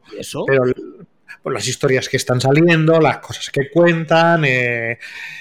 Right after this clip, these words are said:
Speaker 2: se, se ha abierto mucha ventana de, de idear, de idear la mierda de Russell Wilson, que en lo personal es un,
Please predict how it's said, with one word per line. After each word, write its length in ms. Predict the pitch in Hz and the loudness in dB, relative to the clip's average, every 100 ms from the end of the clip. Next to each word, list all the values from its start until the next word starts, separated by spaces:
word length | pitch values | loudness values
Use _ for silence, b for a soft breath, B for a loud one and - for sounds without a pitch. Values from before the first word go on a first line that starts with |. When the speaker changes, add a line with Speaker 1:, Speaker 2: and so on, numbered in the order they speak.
| B - | B -6
Speaker 2:
se, 260 | - 139 | 2 2
se 140 | 139 131 | 2 4
ha 20 | |
abierto 300 | 139 139 147 | 4 4 2
mucha 320 | 143 151 156 | 2 2 4
ventana 500 | 143 139 135 139 147 | 2 2 2 2 4
de, 540 | 143 135 123 117 117 - b b b - | 4 4 2 0 -6 -12 b b b -4
de 260 | 147 147 | 2 4
idear, 760 | 139 135 131 127 127 120 117 110 113 | 4 4 4 2 0 0 -2 -6 -10
de 180 | 127 131 | -4 0
idear 300 | 127 123 131 | 2 2 0
la 100 | 139 | 0
mierda 320 | 131 135 135 | 0 0 2
de 80 | 156 | 2
Russell 200 | 151 135 | 0 0
Wilson, 320 | 127 131 156 151 | 0 0 -2 -2
que 80 | |
en 80 | 143 | 0
lo 100 | 131 | 0
personal 420 | 131 - 127 135 | -2 -6 -4 0
es 160 | 139 139 | 0 0
un, 600 | 151 139 123 113 113 117 | 0 0 -2 -10 -18 -20